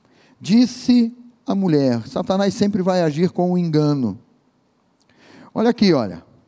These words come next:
olha pra mim aqui. Adão e Eva estão na primeira classe. Mas Satanás vai usar essa serpente, esse animal aqui,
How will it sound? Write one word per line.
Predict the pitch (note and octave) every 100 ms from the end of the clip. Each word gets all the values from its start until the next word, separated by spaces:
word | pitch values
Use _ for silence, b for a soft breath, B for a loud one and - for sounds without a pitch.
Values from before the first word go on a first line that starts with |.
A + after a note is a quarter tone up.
| _ -
olha | F3
pra | G#3 G#3+
mim |
aqui. | F#3+ C#3+ A2 - - _ _ _ _ _ _ _ _ -
Adão | C3+ F#3+ G#3
e | D3+
Eva | G3+ F3 B2 G2 B2+ _
estão | - - F#3
na | F3+
primeira | D#3+ E3 G3+
classe. | - D3 D#3 - - - _ _ _ _ _ _ _ _ _ _ _ _ _ _ _ _ b b b b b b _ _ _ _ _ _ _ _ _
Mas | - D3 F3 G#3+ G#3+ - - _ _ _ _
Satanás | - - F3 E3+ D#3 G3 F#3
vai | E3+
usar | E3 C#3 D3
essa | C#3+ - C#3+
serpente, | - A2+ F3+ G3 D3+
esse | B2+ D3
animal | C#3 B2 B2+ A#2+
aqui, | A2 - F3 C#3